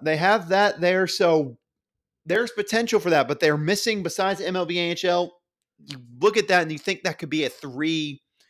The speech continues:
uh, major league, uh, or professional sports town.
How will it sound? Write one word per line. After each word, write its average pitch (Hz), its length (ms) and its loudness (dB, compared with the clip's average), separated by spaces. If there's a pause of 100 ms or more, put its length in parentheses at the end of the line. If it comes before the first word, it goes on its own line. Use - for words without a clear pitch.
(320)
uh, 139 200 4
major 147 540 0
league, 147 400 0 (300)
uh, 127 220 2
or 123 220 -6
professional 160 640 -2
sports - 580 -4
town. 175 600 -2